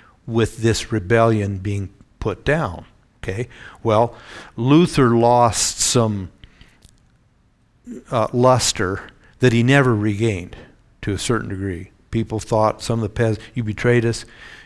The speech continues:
you're a heretic, maybe you are a heretic." <laughs> You know, "Maybe we ought to turn you over to the Pope and get burned to the stake." Um, that kinda hurt, um, Luther. And then probably, uh, maybe one more thing was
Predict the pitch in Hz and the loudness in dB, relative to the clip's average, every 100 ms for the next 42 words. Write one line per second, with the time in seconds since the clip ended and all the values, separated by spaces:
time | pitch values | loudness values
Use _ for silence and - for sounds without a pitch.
0 | - 98 92 87 120 117 - 110 107 120 | -8 -6 -4 -2 0 0 0 -2 -2 -2
1 | 120 123 123 117 104 87 85 - - _ | 0 2 2 2 0 -4 -8 -14 -18 _
2 | _ - 180 113 104 98 - - - - | _ -10 -6 -4 -6 -6 -14 -20 -14 0
3 | 123 120 127 123 104 117 113 113 107 101 | 2 4 6 4 2 -2 -2 -2 -2 -2
4 | 98 98 98 - 113 107 110 107 104 - | -2 -4 -6 -4 -4 -4 -4 -6 -6 -12
5 | - 110 101 92 87 - 90 101 - - | -8 -6 -4 -6 -10 -12 -12 -14 -20 -20
6 | - - - 117 104 - - - - 117 | -18 -12 0 2 2 -2 -14 -20 -6 4
7 | 151 165 - - 143 135 98 131 120 120 | 6 6 0 2 4 4 2 2 2 0
8 | - - - 117 101 92 - _ _ 415 | -10 -20 -6 -2 -2 -6 -12 _ _ -10
9 | 160 123 117 - 113 110 - - - - | 0 2 2 0 -2 -2 -10 -20 -20 -18
10 | - - 143 135 127 156 156 151 - 160 | -20 -2 4 4 6 6 6 4 0 2
11 | 151 143 131 123 - 143 120 123 135 131 | 4 4 2 0 -4 0 0 2 2 2
12 | 120 117 240 156 131 131 123 117 113 120 | 0 -2 -4 0 2 2 2 0 0 0
13 | 113 113 113 110 110 - | 0 0 0 2 0 -2